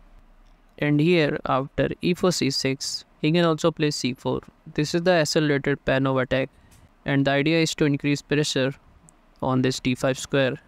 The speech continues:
But you can play d five, and after he takes, he plays c takes d five, he takes, and here you can recapture with the queen, but there is knight to c three.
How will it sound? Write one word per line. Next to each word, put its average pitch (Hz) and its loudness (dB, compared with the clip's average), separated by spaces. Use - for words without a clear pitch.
But 160 2
you 160 4
can 160 2
play 151 2
d 143 0
five, 135 -4
and 131 0
after 131 -2
he 143 0
takes, 160 -2
he 143 4
plays 135 0
c 127 2
takes - 0
d 123 2
five, - -2
he 139 2
takes, 165 -2
and 160 4
here 180 4
you 185 4
can 180 4
recapture 165 2
with 135 0
the 127 2
queen, 139 0
but 131 -2
there 135 0
is - -4
knight 131 -2
to 135 -2
c 127 -2
three. 135 -2